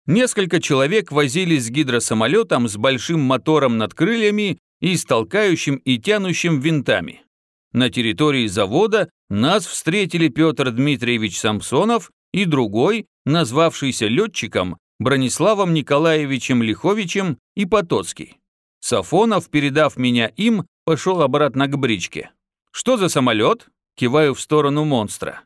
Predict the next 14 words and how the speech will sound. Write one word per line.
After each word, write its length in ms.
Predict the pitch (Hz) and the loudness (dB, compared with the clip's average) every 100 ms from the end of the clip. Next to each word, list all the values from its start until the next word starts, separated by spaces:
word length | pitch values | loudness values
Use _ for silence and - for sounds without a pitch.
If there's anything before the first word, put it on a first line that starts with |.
| _ _ _ _ | _ _ _ _
Мы 280 | 139 233 170 | 2 2 2
идем 260 | 156 147 | 0 0
по 120 | 127 | 0
дороге 380 | 113 123 123 101 | 2 2 0 -4
в 80 | 90 | -8
цех, 400 | - 202 190 - - | -2 0 0 -6 -6
где 180 | 156 | -2
собирают 600 | 175 156 139 156 156 120 - | 0 0 0 2 2 -2 -2
Р 160 | 170 | 0
один. 400 | 170 156 101 - _ _ _ _ _ _ 90 | 2 0 -4 -8 _ _ _ _ _ _ -4
Дарнье, 680 | 120 180 202 214 180 101 - | 0 2 2 0 0 -2 -4
Валь, — 480 | 110 180 147 90 - _ _ | -2 0 0 -2 -18 _ _
сказал 420 | - 131 117 110 | -6 -2 0 0
Лихович. 580 | 117 127 95 80 - | -2 -2 -4 -6 -14